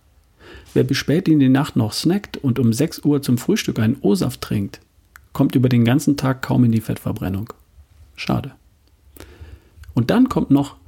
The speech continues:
die Qualität der Nahrungsmittel an sich. Zumindest über dieses Thema sage ich dann morgen noch mal was. Das Thema Ernährung als solches passt nicht in eine Podcast-Folge von sechs oder sieben Minuten. Aber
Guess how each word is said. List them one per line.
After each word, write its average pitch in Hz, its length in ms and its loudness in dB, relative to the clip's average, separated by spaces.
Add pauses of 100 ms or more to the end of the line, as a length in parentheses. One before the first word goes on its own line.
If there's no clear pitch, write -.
(440)
die 131 100 0
Qualität 127 540 -2
der 135 80 2
Nahrungsmittel 123 640 2
an 113 140 -2
sich. 104 320 -8 (800)
Zumindest 139 360 0
über 120 160 0
dieses 185 340 0
Thema 131 420 2 (460)
sage - 220 -6
ich 160 100 -8
dann 175 140 0
morgen 104 280 0
noch 98 160 -8
mal 98 180 -4
was. - 280 -10 (1120)
Das 131 140 -4
Thema 185 260 2
Ernährung 156 380 4
als 123 240 0
solches 147 500 -2 (140)
passt 123 240 -2
nicht 127 140 0
in 117 100 2
eine 110 160 2
Podcast-Folge 110 800 -2
von 110 180 -2
sechs - 240 -4
oder 107 160 0
sieben 104 240 0
Minuten. 104 500 -2 (640)
Aber 107 340 0